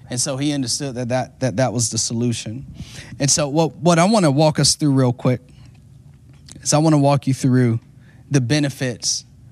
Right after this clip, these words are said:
of fresh living water. And we're gonna take a journey with Jesus himself,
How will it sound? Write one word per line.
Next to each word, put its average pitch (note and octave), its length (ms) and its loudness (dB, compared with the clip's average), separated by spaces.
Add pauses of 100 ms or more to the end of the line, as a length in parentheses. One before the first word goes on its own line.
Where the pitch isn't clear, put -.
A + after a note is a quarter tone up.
(140)
of B2 120 0
fresh C3 440 0
living A#2+ 360 2
water. A2 460 0 (880)
And - 80 4
we're C#3+ 100 6
gonna F3 200 4
take D3 180 0
a C3+ 60 2
journey C#3 260 4
with B2+ 160 2
Jesus B2+ 460 4
himself, A#2+ 560 -4